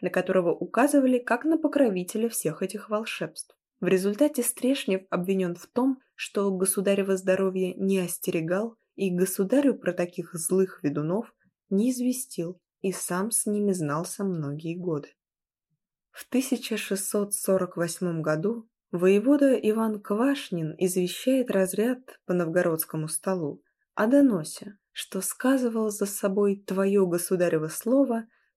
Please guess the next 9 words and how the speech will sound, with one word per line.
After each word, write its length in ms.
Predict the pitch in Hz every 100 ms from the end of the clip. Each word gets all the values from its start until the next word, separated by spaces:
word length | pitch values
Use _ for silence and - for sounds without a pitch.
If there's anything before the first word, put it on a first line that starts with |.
| _
тюремный 540 | - 196 226 262 254
сиделец 720 | 254 - 190 180 220 233 226 - -
Оська 360 | 208 202 -
Харитонов, 880 | 202 - 202 202 220 202 151 160 _ _ _ _ _
и 180 | 196 185
воевода 600 | 170 175 175 226 277 262
велел 380 | 240 233 226 214
этого 460 | 202 202 190 170
Оську 480 | - 226 - 214 214